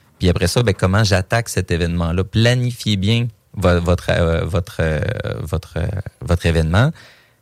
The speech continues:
Lorsque vous arrivez sur place, ben, t'sais, vous avez une performance à donner. Vous êtes pas là pour, euh, pour, pour prendre un coup ou pour nécessairement vous faire des amis. Non, vous ferez peut-être pas de vente, euh, de ce, ce, cette soirée-là. Vous ferez peut-être pas, euh, vous aurez peut-être pas les, les...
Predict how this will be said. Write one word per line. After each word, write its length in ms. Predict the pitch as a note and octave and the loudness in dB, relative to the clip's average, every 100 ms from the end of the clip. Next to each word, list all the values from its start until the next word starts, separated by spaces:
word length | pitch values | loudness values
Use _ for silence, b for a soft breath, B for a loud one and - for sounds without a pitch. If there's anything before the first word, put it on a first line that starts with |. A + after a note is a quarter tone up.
| _ - | _ 0
Lorsque 300 | G#2+ A2+ A2 | 2 2 0
vous 180 | G2+ | 2
arrivez 260 | G2+ G2 A2 | 2 2 0
sur 180 | - F#2 | 0 -2
place, 340 | - A#2+ A#2 | 0 0 0
ben, 160 | F#2+ F2 | -2 -2
t'sais, 220 | A2 G#2+ - | -2 -4 -4
vous 160 | G2 | 0
avez 140 | F2+ A2 | 2 2
une 100 | F#2+ | 0
performance 720 | - A#2 - F#2+ G2+ G#2 F#2 | 0 0 0 0 0 -2 -2
à 80 | F2 | -2
donner. 280 | E2 F2+ - | -2 -4 -4
Vous 100 | G2 | 0
êtes 140 | G#2 | 0
pas 160 | - A#2+ | 2 2
là 160 | B2 C3+ | 4 2
pour, 340 | G#2+ A2 G2 | 0 2 2
euh, 220 | F2 E2+ | 2 2
pour, 260 | E2 - F2+ | -2 -6 -8
pour 160 | - | -8
prendre 320 | - - G#2+ G2+ | -8 -2 2 2
un 100 | F#2 | 0
coup 320 | - A#2 A2+ | -2 -2 0
ou 60 | |
pour 140 | G2 G2+ | 0 0
nécessairement 440 | G2 F#2+ G2 G2+ | 0 0 2 2
vous 120 | G2 | 0
faire 280 | F#2 G#2 G#2 | 0 2 2
des 300 | F#2+ F#2 F2 | 0 -2 0
amis. 240 | F#2+ F#2+ - B B B B | 0 0 -4 B B B B
Non, 160 | F#3 F#3 | -2 -2
vous 60 | |
ferez 180 | D3 B2+ | 0 -2
peut-être 240 | - C#3+ - | 0 -4 0
pas 160 | C3 | -2
de 100 | G2+ | 0
vente, 380 | G#2+ A2+ G#2 F#2+ | 0 -2 -2 -2
euh, 260 | F2+ F2 E2+ | 0 2 0
de 180 | F2 | 0
ce, 200 | F2 F#2 | -2 -2
ce, 160 | F#2 F2+ | -2 -4
cette 260 | - - - | -4 -6 -4
soirée-là. 640 | G2+ G2+ F#2 F2+ F#2+ G2 | 0 2 2 2 0 0
Vous 140 | F#2 | -2
ferez 180 | F2+ F#2+ | -4 -4
peut-être 240 | - F#2+ - | -2 -2 0
pas, 280 | G#2+ G#2+ | 2 4
euh, 220 | F#2 F2+ F2+ | 2 0 -2
vous 140 | F#2 | 0
aurez 140 | F#2 F#2 | 0 0
peut-être 220 | G2+ F#2 | 0 0
pas 140 | - | 2
les, 160 | A2+ E2 | 2 2
les... 180 | F2 | 0